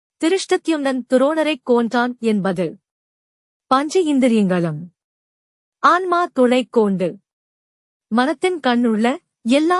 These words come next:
இருள் குணங்களையும் வென்றன என்பதையே பாமரர்களுக்கு புரிய வைக்க கதை வடிவமாக ஒவ்வொரு தத்துவமாக உருவகப்படுத்தினர்.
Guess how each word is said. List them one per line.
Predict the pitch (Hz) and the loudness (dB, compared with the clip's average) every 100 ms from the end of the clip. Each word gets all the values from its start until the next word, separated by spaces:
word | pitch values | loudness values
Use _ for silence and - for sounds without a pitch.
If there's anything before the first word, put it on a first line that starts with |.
| 381 | 0
இருள் | 269 277 302 | -2 -2 -2
குணங்களையும் | 220 226 240 233 220 220 247 220 | 0 0 0 2 2 2 0 0
வென்றன | 214 214 247 302 302 | 0 0 0 -2 -2
என்பதையே | 233 220 196 185 180 170 - _ _ _ _ _ _ _ _ - | 0 0 0 0 -2 -4 -8 _ _ _ _ _ _ _ _ -2
பாமரர்களுக்கு | 220 262 294 247 208 196 - 247 | 0 0 0 0 0 -2 -2 -2
புரிய | - 262 311 294 | 0 0 0 0
வைக்க | 196 160 185 160 - _ | -2 -4 -4 -6 -12 _
கதை | - 269 320 330 | -2 -2 0 0
வடிவமாக | 226 226 254 233 196 170 160 175 - _ _ _ _ _ _ _ _ - | 0 0 2 0 -2 -4 -8 -12 -12 _ _ _ _ _ _ _ _ -2
ஒவ்வொரு | 262 269 320 370 381 | 0 0 -2 0 -2
தத்துவமாக | - 214 254 240 220 220 240 254 | -2 -2 0 2 2 0 -2 0
உருவகப்படுத்தினர். | 254 320 285 240 208 180 165 180 170 139 | 0 0 0 -2 -2 -2 -2 -2 -2 -6